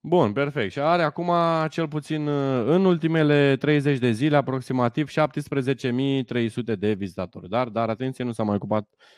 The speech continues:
de, în ultima perioadă de, uh, blog, pentru că are, uh, un bebe micuț. Uh, și a avut până acum, să zicem,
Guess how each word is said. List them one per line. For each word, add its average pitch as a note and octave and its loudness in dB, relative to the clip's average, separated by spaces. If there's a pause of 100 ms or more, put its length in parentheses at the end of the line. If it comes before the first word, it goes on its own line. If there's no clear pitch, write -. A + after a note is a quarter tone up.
(120)
de, G2 -6
în G2+ -6
ultima G2 -6
perioadă F#2+ -4
de, F#2+ 0 (800)
uh, F#2+ 2
blog, A#2 2
pentru G#2+ -2
că G#2 -4
are, G2+ -2
uh, F2+ -6
un F#2 -6
bebe F#2 0
micuț. G2+ -2 (540)
Uh, A#2 -2
și B2 -8
a F3 2
avut D#3+ -2
până C#3+ -4
acum, D#3+ -6
să C#3+ -10
zicem, D3+ -10